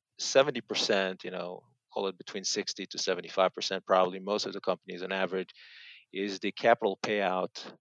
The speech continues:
associated with claims between, right, the indemnity payment and L A E. When you think about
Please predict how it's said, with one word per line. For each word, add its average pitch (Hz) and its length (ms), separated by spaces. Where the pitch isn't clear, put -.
associated 104 520
with 92 160
claims 90 600
between, 92 440
right, 90 340
the 90 360
indemnity 95 680
payment 110 520
and 104 220
L 95 260
A 90 60
E. 92 300
When 117 160
you 123 100
think 151 260
about 110 280